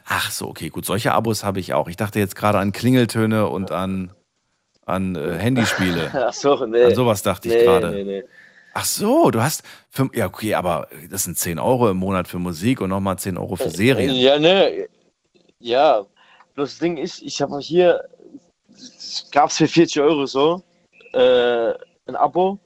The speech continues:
Speaker 1: Mit Fußball?
Speaker 2: Und ich hab halt, nee, nee, nee, nicht,
Speaker 1: Ach so.
Speaker 2: nicht Fußball, Musik.
Speaker 1: Musik?
Speaker 2: Für
Speaker 1: Vierzig Euro?
Speaker 2: und es wird, ja.
Speaker 1: Wieso so teuer? Warum?
Speaker 2: Und dann halt, ich, ich hab gedacht,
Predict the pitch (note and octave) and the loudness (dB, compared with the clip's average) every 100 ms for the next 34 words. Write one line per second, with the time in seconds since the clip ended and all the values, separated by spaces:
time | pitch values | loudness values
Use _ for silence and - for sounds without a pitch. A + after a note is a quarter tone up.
0 | _ _ _ _ - G2+ D3 C3+ G2 D#2+ | _ _ _ _ -8 -4 -2 -2 0 -2
1 | - - C#3 - D3 - C#3+ C#3+ B2 - | -4 -10 -10 -4 -6 0 0 0 -4 -16
2 | B2+ - _ _ _ B2 A2 A2 A#2 C3+ | -20 -20 _ _ _ -12 -8 -2 0 2
3 | A#2+ A2 A2+ A#2+ A#2 B2 - B2 - C3+ | 0 2 2 2 2 -2 -2 -4 -2 -2
4 | - A#2+ B2 C3 C#3+ - _ _ _ G2 | 2 2 2 -4 -4 -10 _ _ _ -6
5 | F#2 F3 F3+ - - A#3 B2+ B2+ D3 C#3 | -2 0 0 -6 0 2 4 4 6 6
6 | E3+ E3 E3+ D#3+ D#3+ D#3+ D3 F3+ - - | 6 8 6 6 2 -2 0 0 -2 -20
7 | _ _ _ _ - B2+ B2+ A2+ - _ | _ _ _ _ 0 6 8 6 0 _
8 | - - - A#2+ C3+ D3 C#3 - E3+ B3+ | -20 -12 -4 2 4 4 2 2 2 4
9 | A2+ G#2 A#2+ A#3 A#3 D#3+ D3+ D#3+ D#3+ - | 4 4 2 2 2 0 0 2 0 -2
10 | - - _ _ _ _ _ _ _ C#3+ | -20 -20 _ _ _ _ _ _ _ -14
11 | C3+ - - - - - D#3 D#3 F3 - | -12 -10 -10 -12 -8 -4 -2 2 0 0